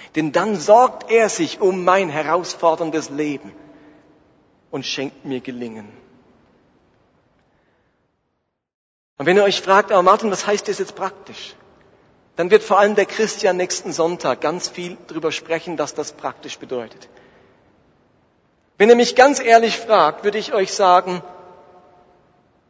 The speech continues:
als Gemeinde haben wir versucht, im Kennenlernkurs und bei jedem Erstgespräch, das ihr mit mir oder seit neuestem mit Michel hattet, euch fünf Punkte zu nennen,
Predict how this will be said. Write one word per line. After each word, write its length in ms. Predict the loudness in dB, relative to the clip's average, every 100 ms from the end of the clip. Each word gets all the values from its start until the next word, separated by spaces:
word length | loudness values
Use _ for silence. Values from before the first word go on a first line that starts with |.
| _ _ _ _ _ _ _ _ _ -16
als 200 | -12 -6
Gemeinde 640 | 2 4 4 4 2 0 -10 -18 -20 -20 -20 -8
haben 300 | -2 -2 -2
wir 100 | -6
versucht, 760 | -6 -6 -6 -8 -10 -18 -20 -20 -20 _ _ _ -10
im 180 | -8
Kennenlernkurs 920 | -4 -2 0 -2 -4 -4 -6 -6 -12 -14 -20 -18
und 120 | -8 -4
bei 100 | -2
jedem 320 | 0 -2 -2
Erstgespräch, 720 | -6 -6 -10 -12 -6 -4 -4 -6
das 140 | -6
ihr 60 | -4
mit 160 | -4
mir 140 | -2 -2
oder 100 | -2
seit 160 | -2
neuestem 300 | -2 -2 -4
mit 80 | -6
Michel 360 | -6 -6 -10 -10
hattet, 280 | -12 -14 -20 -20 _ _ _ _ 0
euch 240 | 0 0
fünf 380 | -6 -6 -6 -8
Punkte 320 | -4 -4 -4
zu 140 | -10 -6
nennen, 300 | -6 -6